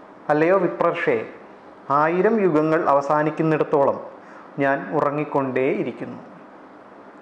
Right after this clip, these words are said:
ഏ, എത്ര നേരം ഉറങ്ങും അറിയില്ല. ഭഗവാൻ ഉണരണം എന്ന് തോന്നുന്നത് വരെ ഭഗവാൻ ഉറങ്ങിക്കൊണ്ടേയിരിക്കും. അപ്പോൾ ആ അർത്ഥത്തിൽ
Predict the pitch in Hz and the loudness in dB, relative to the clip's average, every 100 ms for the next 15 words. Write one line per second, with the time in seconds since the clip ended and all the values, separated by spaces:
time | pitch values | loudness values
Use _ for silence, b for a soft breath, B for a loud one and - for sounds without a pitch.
0 | - - - - - - - - - - | -20 -20 -20 -20 -20 -20 -20 -20 -20 -20
1 | - - - - - - - - - - | -20 -20 -20 -20 -20 -20 -20 -20 -20 -20
2 | - - - - 180 151 143 - 156 - | -20 -20 -18 -4 -2 0 -2 -2 -2 0
3 | 202 208 190 196 208 170 147 135 - - | 0 4 4 4 2 0 0 -4 -10 -18
4 | - - - 151 135 143 120 - - - | -20 -20 -8 -4 -2 -4 -6 -12 -18 -20
5 | - - - - - - - B B - | -20 -20 -20 -20 -20 -20 -20 B B -18
6 | - 139 147 156 196 175 151 151 160 160 | -4 0 2 2 2 0 2 0 0 -2
7 | 160 165 147 147 147 156 160 170 175 135 | 0 0 0 0 0 2 2 2 0 -2
8 | 127 175 202 135 127 117 123 120 127 127 | -2 -4 -2 -4 -4 -6 -6 -4 -4 -4
9 | - - - - - - - B B B | -10 -18 -20 -20 -20 -20 -20 B B B
10 | B B - 139 180 233 - - - - | B B -4 -2 -2 -4 -8 -18 -20 -18
11 | - 165 202 180 - 156 160 | -2 2 2 0 -4 -2 -2